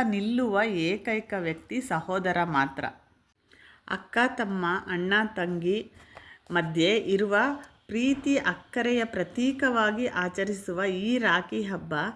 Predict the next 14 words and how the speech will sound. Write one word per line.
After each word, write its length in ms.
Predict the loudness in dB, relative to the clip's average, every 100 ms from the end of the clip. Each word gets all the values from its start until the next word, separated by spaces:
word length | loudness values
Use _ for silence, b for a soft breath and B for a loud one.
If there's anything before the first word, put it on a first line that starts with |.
| B B B
ಮಾನವ 500 | 0 4 6 6 4 2
ಸಂಬಂಧಗಳಿಗೆ 920 | 0 -4 -2 -2 0 0 0 0 -4
ಪ್ರತೀಕವಾಗಿ 920 | -4 -8 -6 -4 -2 -2 0 2 0
ನಿಂತಿದೆ. 560 | -2 -4 -4 -6 -8 -10 _ _ _ _ _ b b b _ -4
ಪ್ರತಿ 400 | -2 2 4 4
ವರ್ಷ 320 | 4 0 -2 -2 -2
ಈ 140 | -2 2
ರಾಖಿ 440 | 6 6 4 -2
ಹಬ್ಬವನ್ನು 920 | -2 -2 0 0 0 -2 -2 -2 -6 B B 0
ಶ್ರಾವಣ 360 | 6 8 6 2
ಮಾಸದಲ್ಲಿ 540 | 2 0 -2 -2 -2
ಬರುವ 460 | 0 0 0 0 -2 -2 -2
ಪೌರ್ಣಮಿಯಂದು 760 | 0 2 2 0 0 -2 0
ಆಚರಿಸಬೇಕು. 840 | 0 0 -2 -6 -8 -8 -10 -10